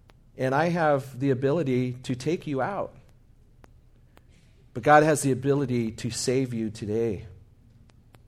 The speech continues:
And God, in his sovereignty,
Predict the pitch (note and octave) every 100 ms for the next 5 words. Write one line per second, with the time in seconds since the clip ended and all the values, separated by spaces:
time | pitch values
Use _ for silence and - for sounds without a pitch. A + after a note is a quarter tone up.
0 | - - - - _ - - A#2+ B2 C3+
1 | C#3+ D#3+ D3+ C3+ C3+ C#3+ C3 B2+ - B2
2 | D3 C#3 A2+ - G2+ F#2+